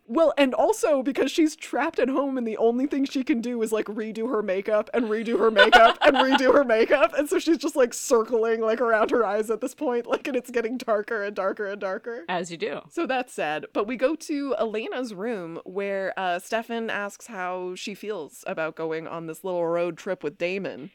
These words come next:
Speaker 2: Yeah. Uh, <laughs> which is an, an interesting moment. She does say that, uh, Rick
Speaker 1: Yeah.
Speaker 2: will be a buffer, which will be good.
Speaker 1: Anti-Damon solidarity.
Speaker 2: Yeah,
Speaker 1: <laughs>
Speaker 2: they seem to be communicating a little bit better. Like,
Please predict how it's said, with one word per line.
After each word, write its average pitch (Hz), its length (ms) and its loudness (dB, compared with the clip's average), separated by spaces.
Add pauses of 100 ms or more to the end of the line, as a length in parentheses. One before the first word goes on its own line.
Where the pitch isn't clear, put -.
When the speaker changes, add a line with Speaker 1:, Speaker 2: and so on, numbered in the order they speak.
(100)
Speaker 2:
Yeah. 170 1200 -2 (520)
Uh, 202 560 2 (600)
<laughs> - 0 - (560)
which 403 180 -4
is 571 340 -2 (240)
an, - 60 -4
an - 340 -8
interesting 339 360 -4
moment. 180 260 -6
She 233 100 -10
does 254 200 0
say 311 200 -8
that, 254 220 -8 (240)
uh, 202 260 0
Rick 196 160 -6
Speaker 1:
Yeah. 208 80 -4
Speaker 2:
will 208 80 -4
be 233 80 -2
a 233 80 -2
buffer, 170 680 -6
which 185 220 -12
will 196 100 -6
be 330 140 -8
good. 170 400 -4
Speaker 1:
Anti-Damon 190 560 -4
solidarity. 170 580 -4
Speaker 2:
Yeah, 214 520 2
Speaker 1:
<laughs> - 60 -16
Speaker 2:
they 262 140 -4
seem 302 260 -6
to 349 60 -10
be 466 100 -10
communicating 262 680 -8
a 311 100 -10
little 311 180 -10
bit 320 160 -6
better. 320 500 -4 (160)
Like, 196 540 -2